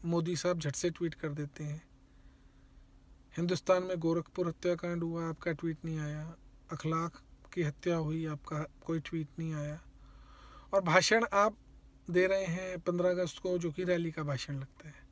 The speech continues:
आपके सारे नंबर फेक हैं क्योंकि आप एक फेक इंसान हैं।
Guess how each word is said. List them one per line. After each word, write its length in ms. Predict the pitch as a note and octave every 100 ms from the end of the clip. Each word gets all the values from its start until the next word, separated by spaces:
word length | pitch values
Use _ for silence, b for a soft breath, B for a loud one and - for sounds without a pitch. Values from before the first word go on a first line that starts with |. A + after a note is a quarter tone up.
| - B B B B E3+
आपके 220 | F3+ G#3+
सारे 280 | - G#3+ A#3+
नंबर 260 | A3+ A3+
फेक 300 | A3 G3 G3
हैं 280 | - G3+ A3+ - - -
क्योंकि 400 | F#3 G#3+ G#3+ A3+ -
आप 180 | F3+ F3
एक 100 | F#3+
फेक 320 | - - E3
इंसान 380 | E3 D3+ C#3 C3+
हैं। 200 | B2 A#2+